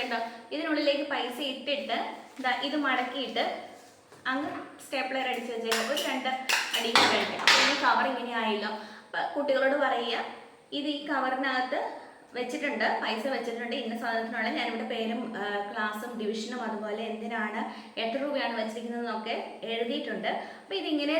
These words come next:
തന്നെ ടീച്ചറുടെ അടുത്ത് കൊണ്ട് കൊടുത്താൽ മതി. ഇത് അഴിക്കരുത്, ഇത് തുറക്കാതെ തന്നെ ഇങ്ങനെ തന്നെ ടീച്ചറുടെ അടുത്ത് കൊണ്ട് കൊടുക്കണം എന്ന് പറഞ്ഞു കഴിഞ്ഞിട്ടുണ്ടെങ്കിൽ ഞാൻ ഇപ്പോൾ ഇങ്ങനെയാണ് ട്ടോ. എന്തെങ്കിലും ആവശ്യം, അധികം ഒന്നും അങ്ങനെ ആവശ്യം വരാറില്ലല്ലോ. അപ്പം എന്തെങ്കിലുമൊക്കെ ആവശ്യം വന്നു കഴിഞ്ഞിട്ടുണ്ടെങ്കിൽ ഞാൻ ഇങ്ങനെ അങ്ങ് കൊടുത്തു വിട്ടേക്കും. അപ്പം അവൻ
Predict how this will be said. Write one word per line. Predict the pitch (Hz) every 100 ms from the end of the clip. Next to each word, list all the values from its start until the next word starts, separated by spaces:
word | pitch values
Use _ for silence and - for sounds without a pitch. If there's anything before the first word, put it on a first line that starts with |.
| 330
തന്നെ | 302 330
ടീച്ചറുടെ | 277 277 269
അടുത്ത് | 269 269 254
കൊണ്ട് | 240 220 226
കൊടുത്താൽ | 233 226 220 240 233
മതി. | 214 277 240
ഇത് | 226 220
അഴിക്കരുത്, | 226 220 - 240 220 240 269
ഇത് | -
തുറക്കാതെ | 202 - - 254 277 302
തന്നെ | 226 226
ഇങ്ങനെ | 214 233 302
തന്നെ | 269 254
ടീച്ചറുടെ | 233 214 208
അടുത്ത് | 226 220 -
കൊണ്ട് | 196 208
കൊടുക്കണം | 214 202 202 220 277 -
എന്ന് | 220 240 220
പറഞ്ഞു | 208 220
കഴിഞ്ഞിട്ടുണ്ടെങ്കിൽ | 202 196 208 208 214 214
ഞാൻ | 233 226
ഇപ്പോൾ | 226
ഇങ്ങനെയാണ് | 214 214 208 190 208
ട്ടോ. |
എന്തെങ്കിലും | 196 202 240 311 339 247
ആവശ്യം, | 196 226 - 190
അധികം | 170 196 277
ഒന്നും | 277
അങ്ങനെ | 269 262
ആവശ്യം | 240 220 226 254
വരാറില്ലല്ലോ. | 220 196 220 - 190 - - - - -
അപ്പം | - 254
എന്തെങ്കിലുമൊക്കെ | 277 294 285 285 220
ആവശ്യം | 214 226 269
വന്നു | 226 220 220
കഴിഞ്ഞിട്ടുണ്ടെങ്കിൽ | 220 220 220 220 220
ഞാൻ | 220
ഇങ്ങനെ | 220 214 214
അങ്ങ് | 208 214
കൊടുത്തു | 190 196
വിട്ടേക്കും. | 190 175 190
അപ്പം | 196 302 - - - -
അവൻ | 226